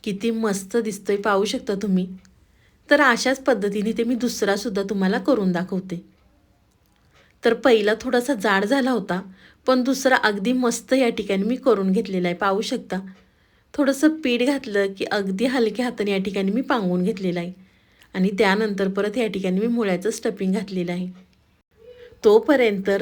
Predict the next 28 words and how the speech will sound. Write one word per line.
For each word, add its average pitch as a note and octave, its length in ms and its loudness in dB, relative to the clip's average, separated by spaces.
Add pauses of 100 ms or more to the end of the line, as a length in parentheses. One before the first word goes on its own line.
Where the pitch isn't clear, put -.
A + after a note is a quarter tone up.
(120)
तुम्ही A3+ 180 0
माझा B3+ 260 0
व्हिडिओ C#4 240 2
इथपर्यंत G3+ 520 0
पाहिलाच A#3+ 560 -2
आहे A3 120 0
आणि G3 200 -4
तुम्हाला G#3 340 -2
माझा A#3 240 0
व्हिडिओ G#3+ 280 0 (100)
थोडा G3+ 280 0 (100)
तरी B3 120 2
आवडला A#3+ 380 0
असेल A3+ 300 -2
ना, F3 120 -2 (640)
तर B3 100 8
व्हिडिओला B3 480 4
प्लीज A3 360 -2
एक A3+ 180 4
लाईक A3 340 0
नक्कीच G3 520 -4
करा. F3 220 -4 (920)
साईडचा C#4 560 2
बेल B3+ 200 4
आयकॉनसुद्धा A3+ 580 0
प्रेस A#3 340 2
करा, G3+ 240 -2
म्हणजे G#3+ 260 -2